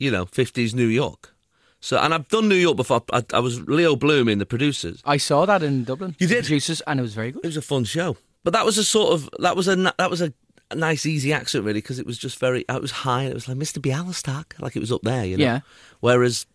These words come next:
Speaker 1: this guy, Nathan Detroit, is very, you know, he's cool. He's re-, he's a bit cooler.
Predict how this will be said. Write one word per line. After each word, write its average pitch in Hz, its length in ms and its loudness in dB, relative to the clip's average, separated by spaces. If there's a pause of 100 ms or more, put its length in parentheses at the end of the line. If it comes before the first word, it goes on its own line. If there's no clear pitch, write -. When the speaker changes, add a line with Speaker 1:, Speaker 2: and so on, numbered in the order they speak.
(100)
Speaker 1:
this 127 220 -8
guy, 120 320 -6
Nathan 120 680 -4
Detroit, 110 460 -2
is 95 140 -6
very, 101 360 2 (1000)
you - 40 -6
know, 120 60 2
he's 117 120 2
cool. 131 460 2 (200)
He's 110 200 -4
re-, 110 160 -2
he's 107 160 -4
a - 20 -12
bit 117 180 -6
cooler. 123 360 -2